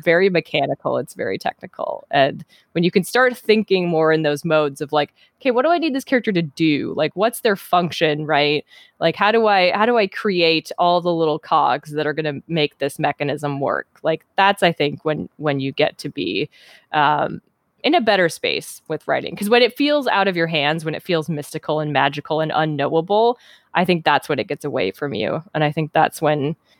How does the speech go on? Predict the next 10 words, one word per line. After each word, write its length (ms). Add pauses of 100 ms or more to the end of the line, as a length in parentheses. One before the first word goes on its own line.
(160)
you 120
get 160
stuck 400
<laughs> 60
'cause, 640 (200)
'cause 180
it 100
feels 320
like 160
something 520